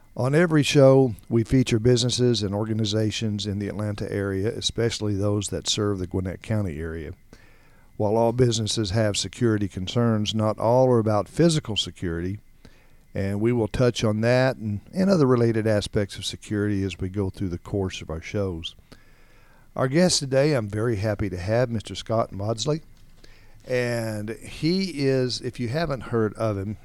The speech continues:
I know that you may have heard of what he does. He's the vice president of Corners Academy,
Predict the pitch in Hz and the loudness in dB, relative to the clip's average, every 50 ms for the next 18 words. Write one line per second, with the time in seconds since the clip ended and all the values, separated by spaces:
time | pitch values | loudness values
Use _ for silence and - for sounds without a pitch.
0 | - - 98 101 104 104 113 113 113 110 104 101 - - - - 107 98 98 104 | -16 -12 -10 -8 -6 -4 -2 -2 -4 -4 -6 -10 -12 -14 -12 -10 -10 -8 -6 -4
1 | 110 117 120 113 101 - - 117 107 101 95 85 - - 107 101 92 92 92 107 | -2 -2 -2 -2 -4 -4 -4 -2 -2 -2 -4 -6 -4 -4 -4 -4 -4 -4 -2 -2
2 | 107 101 95 95 95 87 113 123 113 101 104 90 95 113 127 127 - - - 123 | -2 -2 -2 -4 -4 -2 -2 -2 -2 -2 -4 -2 0 2 2 2 0 0 0 2
3 | 120 113 104 113 113 113 - - - 92 87 - - - 120 127 123 113 104 98 | 2 2 0 -2 -4 -4 -4 -4 -8 -10 -10 -10 -6 -2 -2 0 0 0 0 -2
4 | 90 92 - - 117 110 104 104 98 101 110 127 120 | -4 -6 -6 -4 -2 -2 0 -2 -2 -4 -4 -6 -8